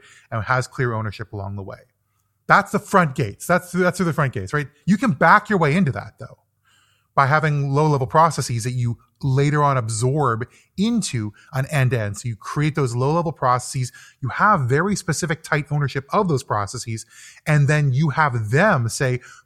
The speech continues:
"Well, I need to do this, and it requires this information from this other team." Okay, one second. And so now you can, now you're starting to create those little hooks, and then you emerge those upwards into an end-to-end once you have all those hooks aligned. And it's now your job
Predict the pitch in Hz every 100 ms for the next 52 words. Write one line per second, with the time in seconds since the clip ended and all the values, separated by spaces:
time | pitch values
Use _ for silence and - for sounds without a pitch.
0 | _ 220 214 185 175 185 - 156 117 156
1 | 151 147 131 - - _ 127 143 202 -
2 | - 165 156 165 - - 170 180 175 139
3 | 160 175 165 190 226 208 220 262 240 214
4 | 190 160 127 127 160 143 127 127 131 147
5 | 139 143 131 113 - _ _ - 180 143
6 | - 165 135 117 - 139 123 113 101 -
7 | 185 - - - _ _ 123 120 139 147
8 | 135 156 135 120 127 127 107 117 - 220
9 | 220 135 110 117 110 123 120 117 120 110
10 | 104 - _ 131 139 131 120 127 117 117
11 | 110 107 135 - 139 120 123 120 120 123
12 | 151 143 127 156 131 113 110